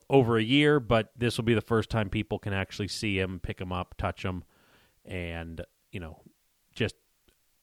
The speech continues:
see if it's something for them. I mean, there are some people that feel that they, that would warrant this. For most people, it's not really, it's not really required, but we have those there. It's a, it's, it's a, uh, solution to a problem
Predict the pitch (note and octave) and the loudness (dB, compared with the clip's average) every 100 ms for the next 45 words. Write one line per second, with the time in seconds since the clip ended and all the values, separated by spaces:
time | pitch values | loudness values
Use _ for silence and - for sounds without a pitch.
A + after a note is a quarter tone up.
0 | _ _ _ - - C#3+ C3 B2+ C#3+ B2 | _ _ _ -4 4 4 6 4 4 4
1 | B2+ G#2+ A2 G#2+ F#2 D#2+ - G2+ G2 G2+ | 0 0 2 4 2 0 -10 -6 -2 2
2 | G#2+ G2+ A#2+ G2+ A2+ G#2 G#2 G2+ F#2+ A2+ | 2 2 0 0 -2 -2 0 0 -2 -2
3 | G2+ F#2+ G2+ F#2+ F#2+ - _ _ _ _ | 0 -2 -2 -2 -2 -6 _ _ _ _
4 | _ _ _ _ _ _ _ - C3 B2+ | _ _ _ _ _ _ _ 0 2 4
5 | C3 A#2+ C#3 D3 C#3 D3+ C#3+ - - C3+ | 4 10 10 10 8 6 6 4 4 4
6 | C3 C3 C3+ - - C#3 B2 C#3 C3 C3+ | 8 8 8 4 0 2 4 6 6 6
7 | A#2 A2 A#2 A#2 A#2+ G#2+ A#2 A2+ A2 G2 | 2 -2 2 4 2 2 4 4 4 0
8 | _ - B2+ - B2+ A2+ A2+ G#2+ G2 F#2+ | _ -10 -8 -2 0 2 2 0 0 0
9 | G#2+ D#2+ D#2+ - - - - F#2+ F#2 _ | 0 0 -4 -8 -14 -10 -2 0 -2 _
10 | _ _ _ _ A#2 A2+ A#2 A#2 A#2 A#2 | _ _ _ _ 0 2 4 4 4 2
11 | G2+ G#2 G#2+ A#2 G#2 - A2+ G#2 - - | 2 2 2 0 -6 -6 -4 -4 -10 -18
12 | G#2+ G#2+ G2+ G2 F#2+ F#2+ - _ _ - | -8 -4 -2 -2 -4 -4 -6 _ _ -2
13 | C#3 D3 D3 C#3 B2+ - F#2 D#2 - | 4 6 6 4 2 2 0 -2 -10